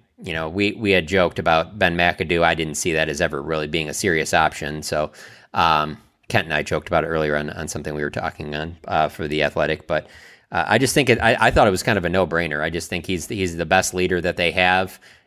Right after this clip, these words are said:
Um, I, I think he's gonna be an N F L head coach again at some point. Uh, for one game, yeah, give me Dan Quinn all day. I think, I think it was the right choice for sure.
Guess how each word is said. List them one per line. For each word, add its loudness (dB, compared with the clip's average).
Um, -4
I, 0
I 2
think -2
he's -2
gonna -4
be 2
an 0
N -2
F -2
L 6
head 2
coach -2
again -2
at -8
some -2
point. 0
Uh, -4
for 0
one 4
game, 4
yeah, 2
give 0
me -2
Dan 0
Quinn -2
all 2
day. 4
I 4
think, -2
I 4
think 0
it 2
was -4
the 0
right 2
choice -2
for -6
sure. -2